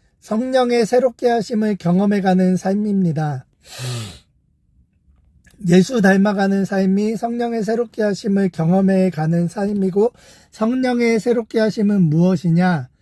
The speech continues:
예수 닮아가게 하는 거예요. 성령의 새롭게 하심은 예수님 닮아가는 것,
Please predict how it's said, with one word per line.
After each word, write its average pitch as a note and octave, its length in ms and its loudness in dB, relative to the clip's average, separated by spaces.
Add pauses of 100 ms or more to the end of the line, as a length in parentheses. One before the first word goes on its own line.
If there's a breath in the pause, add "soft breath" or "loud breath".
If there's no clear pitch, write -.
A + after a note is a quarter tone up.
(440)
예수 F#3+ 380 0
닮아가게 E3+ 880 0
하는 F3 300 0
거예요. B2+ 360 -8 (420 soft breath)
성령의 A#3 480 -2
새롭게 A3 400 -2
하심은 G3+ 480 2
예수님 B3+ 760 0
닮아가는 F#3 760 2
것, E3 240 0